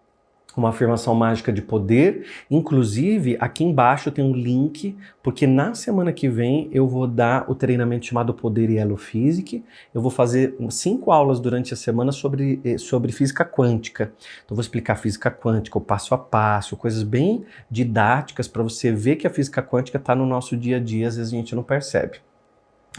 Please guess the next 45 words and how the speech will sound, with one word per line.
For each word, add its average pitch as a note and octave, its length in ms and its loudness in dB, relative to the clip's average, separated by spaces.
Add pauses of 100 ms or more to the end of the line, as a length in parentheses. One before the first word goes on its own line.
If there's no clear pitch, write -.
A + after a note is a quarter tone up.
(420)
E D3+ 300 6
aqui C#3+ 220 0
embaixo C3+ 360 0
tem C3+ 120 2
um B2+ 100 0
link, C#3+ 260 0
quem C#3 140 2
tiver B2 240 0
no A#2+ 100 2
YouTube A2+ 440 0
vai A2+ 200 2
achar, F#3 460 2
procura, D#3 420 0
quem C3+ 160 -2
tiver B2 200 -2
no A#2 80 -2
Spotify, A#2 640 0 (260)
entra A#2+ 260 0
no A#2 100 4
meu A2 140 4
site, D#3+ 460 4
se C3 80 -4
inscreve, C#3 560 4
porque - 240 -6
é D#3+ 40 4
gratuito F3 540 -2
esse D#3+ 100 -10
treinamento C#3 480 0
de C#3+ 80 -6
cinco C#3+ 360 2
aulas. G#2 320 4 (240)
E D#4 80 0
lá E3+ 180 4
eu C4 60 0
falo A#2 260 2
uma A2 140 -2
hora A2 140 -2
e A#2 40 -4
meia, G2 380 -2
lá F#2 100 -4
tem B2+ 200 -8
coisa A#2 260 -2
pra A#2 140 -2
estudar A2+ 380 0
mesmo, B2 320 2